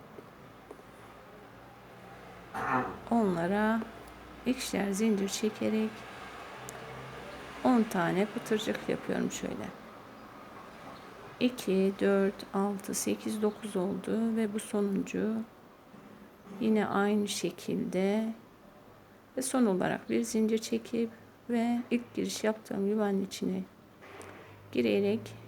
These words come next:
ipimi sabitleyip bir zincir çekip ipimi kesip koparıyorum.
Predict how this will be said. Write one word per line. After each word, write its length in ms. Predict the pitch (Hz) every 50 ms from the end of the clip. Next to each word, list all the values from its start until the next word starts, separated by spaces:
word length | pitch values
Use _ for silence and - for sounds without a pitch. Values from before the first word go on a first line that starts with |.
| - - -
ipimi 320 | 240 240 - 220 - -
sabitleyip 840 | 190 - - 226 226 214 202 196 185 185 - - - 190 196 - -
bir 140 | 240 247 240
zincir 400 | - - 202 196 190 190 185 185
çekip 480 | - - - 233 233 - 233 220 220 - - - - - - - - - - - - - - - - - - - - - - - -
ipimi 440 | 262 269 269 226 208 196 - - -
kesip 520 | - - 247 240 - - 240 226 - -
koparıyorum. 600 | - 202 - - - - - - - - - -